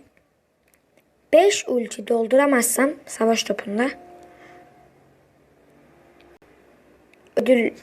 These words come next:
ödül avında olsun. Ne yapıyorum biliyorsunuz mu lan? Özel paketi alıyorum. En saçma şey. Beş ulti.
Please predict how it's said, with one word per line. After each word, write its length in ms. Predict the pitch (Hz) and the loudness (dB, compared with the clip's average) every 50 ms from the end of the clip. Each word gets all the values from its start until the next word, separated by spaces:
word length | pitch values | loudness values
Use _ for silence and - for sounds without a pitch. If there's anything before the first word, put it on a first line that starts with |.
| - - _ _ _ - | -20 -20 _ _ _ 0
ödül 420 | - 226 233 233 277 294 285 262 | 2 2 4 6 6 6 6 6
avında 480 | 240 220 - 220 214 208 214 202 190 349 - - _ _ _ _ - | 4 2 0 -4 -2 -2 -2 -2 -2 -4 -6 -14 _ _ _ _ -8
olsun. 380 | 208 214 202 - - 285 311 - - - - - - - - - - - - - - - - _ - _ _ - - - - - - - - _ _ _ _ _ _ _ _ _ - - - - _ _ - - - _ _ _ _ _ _ _ _ _ - - | -8 -8 -6 -6 -6 -6 -6 -8 -8 -18 -20 -20 -20 -20 -20 -20 -20 -20 -20 -20 -20 -20 -20 _ -20 _ _ -20 -20 -20 -20 -20 -20 -20 -20 _ _ _ _ _ _ _ _ _ -20 -20 -20 -20 _ _ -20 -20 -20 _ _ _ _ _ _ _ _ _ -8 -2
Ne 60 | 370 | 0
yapıyorum 460 | 403 403 403 403 302 247 208 220 247 | 2 2 2 4 2 2 2 2 2
biliyorsunuz 380 | 294 320 370 349 240 214 196 190 | 4 6 6 4 4 2 -2 -2
mu 120 | 196 190 | -6 -6
lan? 140 | 190 226 277 - - _ _ _ _ _ _ _ _ _ _ _ _ _ - | -6 -8 -10 -12 -18 _ _ _ _ _ _ _ _ _ _ _ _ _ 2
Özel 300 | 415 403 330 403 403 403 | 2 4 6 6 4 4
paketi 400 | - 349 349 - 320 320 - 311 | 4 2 4 4 2 4 4 4
alıyorum. 360 | 285 254 233 233 226 233 233 - | 6 6 4 4 2 0 -2 0
En 120 | 349 359 339 | 2 2 2
saçma 400 | - - 294 269 - - 233 220 | 2 2 2 2 2 0 -2 0
şey. 180 | - 247 208 - - - - _ _ _ _ _ _ _ - | 0 -2 -4 -4 -8 -12 -12 _ _ _ _ _ _ _ -16
Beş 240 | 285 320 311 - - | -16 -16 -14 -12 -8
ulti. 340 | 294 269 262 - - 226 | -8 -8 -8 -10 -16 -18